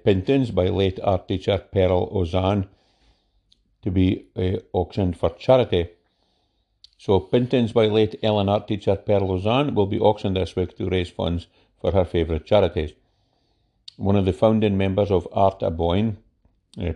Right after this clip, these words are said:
Pearl, first taught in Stonehaven and Bunkery, as well as Ellen Academy, uh, died in November twenty twenty-two. Uh, now, the family of the popular teacher hopes some of her best work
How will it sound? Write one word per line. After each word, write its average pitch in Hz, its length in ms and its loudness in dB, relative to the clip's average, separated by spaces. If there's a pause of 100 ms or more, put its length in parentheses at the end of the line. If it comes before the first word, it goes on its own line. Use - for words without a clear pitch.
Pearl, 92 320 2
first 98 300 -4
taught 92 180 0
in 85 80 -4
Stonehaven 90 460 -2
and 80 160 -6
Bunkery, 87 380 -4 (460)
as 80 140 -6
well 92 200 2
as 78 180 -6
Ellen 85 240 0
Academy, 85 720 -4
uh, 92 100 -4
died 85 360 0
in 90 160 -6
November 85 360 -2
twenty 82 300 -6
twenty-two. 107 560 -2 (2000)
Uh, 87 240 2
now, 92 180 2
the 85 120 0
family 110 400 2
of 92 60 2
the 87 60 -4
popular 101 360 0
teacher 98 340 -2
hopes 92 260 -2
some 107 120 0
of 95 140 -2
her 92 80 0
best 101 300 0
work 85 280 0